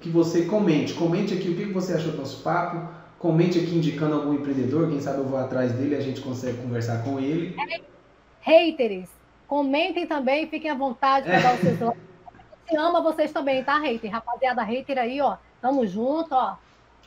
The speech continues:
Speaker 1: Tô,
Speaker 2: Fechadinho.
Speaker 1: mas peraí, mas você tem hater?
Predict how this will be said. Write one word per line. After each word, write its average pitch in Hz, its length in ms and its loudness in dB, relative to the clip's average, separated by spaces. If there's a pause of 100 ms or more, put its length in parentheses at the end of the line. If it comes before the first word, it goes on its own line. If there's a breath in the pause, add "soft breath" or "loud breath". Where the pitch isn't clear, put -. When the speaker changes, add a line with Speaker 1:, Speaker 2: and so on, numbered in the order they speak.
(160)
Speaker 1:
Tô, 214 140 2
Speaker 2:
Fechadinho. 214 480 -2
Speaker 1:
mas 220 180 4
peraí, 220 320 6
mas 160 400 2
você 156 220 -4
tem 196 200 2
hater? 117 920 0